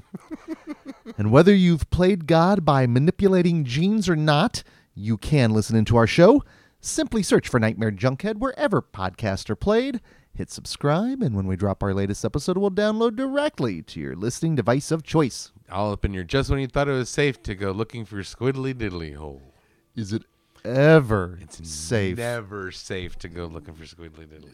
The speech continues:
Speaker 1: Yeah, that just seems like a rabbit hole you don't wanna go down.
Speaker 2: You, you, or maybe.
Speaker 1: Possibly.
Speaker 2: Or
Speaker 1: Dep-
Speaker 2: maybe.
Speaker 1: This is true. This
Speaker 2: Such,
Speaker 1: is true.
Speaker 2: such sites.
Speaker 1: Well, such sites can be found out on social media, Genius.
Speaker 2: Mm-hmm.
Speaker 1: Uh, and you can find us out on Twitter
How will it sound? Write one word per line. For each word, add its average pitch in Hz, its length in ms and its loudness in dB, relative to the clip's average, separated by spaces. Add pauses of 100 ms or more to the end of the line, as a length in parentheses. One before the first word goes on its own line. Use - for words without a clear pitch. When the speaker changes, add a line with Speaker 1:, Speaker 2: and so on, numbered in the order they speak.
Speaker 1:
Yeah, 147 280 -2
that 151 200 2
just 185 180 -4
seems 160 220 -4
like 131 140 -2
a 123 40 0
rabbit 113 380 2
hole 117 240 2
you 104 120 -4
don't 107 320 0
wanna 107 220 -2
go 101 140 -2
down. 98 440 -4
Speaker 2:
You, 123 180 -4
you, 139 400 -4
or 185 280 2 (100)
maybe. 202 580 -2
Speaker 1:
Possibly. 127 680 2
Speaker 2:
Or 170 100 -2
Speaker 1:
Dep- 262 140 -2
Speaker 2:
maybe. 233 540 2
Speaker 1:
This 170 180 2
is 214 100 -2
true. 160 240 2
This 143 140 0
Speaker 2:
Such, 190 120 6
Speaker 1:
is 196 40 2
true. 139 120 4
Speaker 2:
such 208 200 4
sites. 180 600 0 (120)
Speaker 1:
Well, 160 120 -2
such 269 320 2
sites 233 280 -2
can 190 200 -2
be 185 80 -2
found 165 280 0
out 139 160 2
on 143 160 0
social 151 340 0
media, 135 300 4
Genius. 95 600 -2
Speaker 2:
Mm-hmm. 107 340 -6
Speaker 1:
Uh, 113 220 4
and 113 120 4
you 139 80 4
can 165 140 4
find 175 340 4
us - 120 2
out 131 320 2
on 110 280 -4
Twitter 143 600 -2